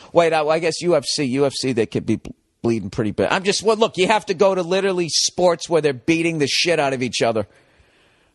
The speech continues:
Um, and by the way, to all you fucking non-hockey fans who still think it's the Slapshot era, there was not one fight the entire series. It was phenomenal.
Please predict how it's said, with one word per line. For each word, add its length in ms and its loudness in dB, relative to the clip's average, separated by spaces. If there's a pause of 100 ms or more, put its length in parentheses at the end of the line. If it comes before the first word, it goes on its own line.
Um, 600 0 (260)
and 140 2
by 220 4
the 100 2
way, 380 0
to 140 2
all 180 2
you 160 -4
fucking 440 0
non-hockey 640 2
fans 560 -2 (140)
who 120 -4
still 280 2
think 260 -4
it's 160 0
the 120 -2 (100)
Slapshot 560 0
era, 280 0
there 120 0
was 160 -6
not 180 0
one 220 -2
fight 360 -2
the 120 -6
entire 340 0
series. 420 -4
It 60 -18
was 180 -10
phenomenal. 540 -2